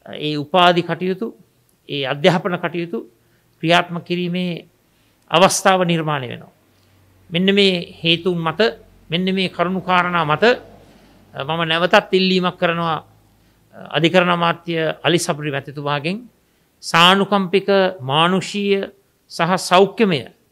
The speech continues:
හේතුන් මත, අ, රංජන් රාමනායක මැතිතුමාට, අ, බන්ධනාගාර මාරුවක්, අ, ඒ වැලිකඩ බන්ධනාගාරයට, අ, එතුමාව යොමු කරන්නයි කියලා අපි ඉල්ලීමක් කරනවා.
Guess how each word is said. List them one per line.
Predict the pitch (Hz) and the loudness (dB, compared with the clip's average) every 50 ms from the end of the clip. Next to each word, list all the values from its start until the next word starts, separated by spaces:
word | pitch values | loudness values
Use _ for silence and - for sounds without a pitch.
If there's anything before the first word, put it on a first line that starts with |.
| _ _ - | _ _ -6
හේතුන් | 147 147 139 - 147 147 | -6 -6 -4 -6 -8 -8
මත, | 143 131 123 - 175 202 - - _ _ _ _ _ _ _ _ _ _ _ | -8 -10 -4 -4 -4 -4 -4 -8 _ _ _ _ _ _ _ _ _ _ _
අ, | 127 131 127 | -12 -10 -6
රංජන් | 123 143 147 151 156 156 151 143 | -4 -4 -4 -4 -4 -6 -6 -4
රාමනායක | 139 143 147 143 147 147 143 139 131 139 | -4 -4 -4 -4 -4 -4 -6 -6 -6 -8
මැතිතුමාට, | 135 131 127 _ _ - 139 139 131 127 151 | -12 -14 -14 _ _ -12 -8 -8 -8 -6 -6
අ, | 190 - - _ _ _ _ _ _ _ _ _ _ _ _ 139 127 - - - - | -8 -8 -8 _ _ _ _ _ _ _ _ _ _ _ _ -20 -20 -20 -20 -20 -12
බන්ධනාගාර | 123 127 143 156 156 165 165 170 165 165 151 160 156 151 147 | -6 -4 -4 -2 -2 0 0 0 0 0 0 0 0 0 0
මාරුවක්, | 139 139 139 143 147 151 170 190 196 - - - - _ _ _ _ _ _ _ _ _ _ - | 0 -2 0 0 0 2 0 0 -2 -4 -10 -20 -20 _ _ _ _ _ _ _ _ _ _ -18
අ, | - 107 101 - - - | -14 -12 -12 -12 -12 -8
ඒ | - 139 135 | -4 -4 0
වැලිකඩ | 127 139 160 170 175 185 180 175 170 156 - | 2 2 2 4 2 2 0 0 0 -2 -2
බන්ධනාගාරයට, | - 143 147 151 151 151 147 143 135 143 143 139 139 143 143 139 | -6 -6 -6 -6 -6 -6 -6 -6 -6 -8 -10 -8 -10 -10 -12 -12
අ, | 101 - _ _ _ _ _ _ _ _ _ _ 123 123 - _ _ _ | -18 -20 _ _ _ _ _ _ _ _ _ _ -20 -20 -20 _ _ _
එතුමාව | 147 _ 156 151 151 160 | -18 _ -10 -10 -8 -6
යොමු | 151 131 135 135 135 | -6 -6 -8 -8 -10
කරන්නයි | - 151 151 147 147 143 139 127 | -8 -10 -8 -8 -10 -12 -12 -10
කියලා | 131 139 139 131 | -10 -10 -10 -10
අපි | - 139 127 | -10 -10 -12
ඉල්ලීමක් | 120 120 123 123 120 123 113 | -10 -10 -12 -12 -14 -14 -8
කරනවා. | - 190 185 165 123 - | -4 -4 -4 -4 -6 -10